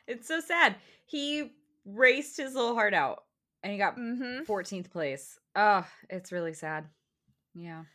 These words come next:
Speaker 2: I think the worst part of it for me is that, like, I understand you don't want to give analgesics before a race because obviously they can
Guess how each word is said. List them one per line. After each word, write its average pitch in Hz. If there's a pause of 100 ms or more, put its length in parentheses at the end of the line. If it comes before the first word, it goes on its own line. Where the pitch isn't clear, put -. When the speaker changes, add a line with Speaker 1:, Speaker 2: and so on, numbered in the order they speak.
(280)
Speaker 2:
I 247
think 403
the 440
worst 214
part 233
of 233
it 240
for 202
me 175 (580)
is 233
that, 220 (600)
like, 285
I 277
understand 254
you 214
don't 190
want 185 (160)
to 214
give 180 (340)
analgesics 190 (500)
before 196
a 190
race 170
because 196
obviously 170
they 160
can 151